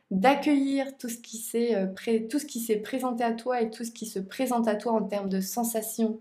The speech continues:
positives. Toujours sans jugement, on n'est pas là pour juger les tensions ou les choses comme ça. Non, non, c'est vraiment d'accueillir toutes les sensations positives, ce sentiment de détente,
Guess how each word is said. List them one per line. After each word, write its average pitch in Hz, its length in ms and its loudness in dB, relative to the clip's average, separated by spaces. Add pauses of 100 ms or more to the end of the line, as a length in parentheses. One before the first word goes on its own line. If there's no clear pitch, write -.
(140)
positives. 220 680 2 (360)
Toujours 330 400 6
sans 247 460 0
jugement, 226 680 4 (260)
on 220 100 4
n'est 196 140 4
pas 208 120 6
là 233 120 8
pour 214 240 0
juger 233 540 2
les 190 200 0
tensions 226 920 4
ou 208 100 -4
les 196 100 0
choses 247 220 -2
comme 214 200 0
ça. 233 300 2 (280)
Non, 233 100 6
non, 240 120 6
c'est 247 160 4
vraiment 233 240 6
d'accueillir 262 560 2
toutes 233 320 -2
les 220 80 2
sensations 208 480 -2
positives, 202 640 -4
ce - 140 -10
sentiment 196 480 -6
de 190 220 -4
détente, 202 640 -6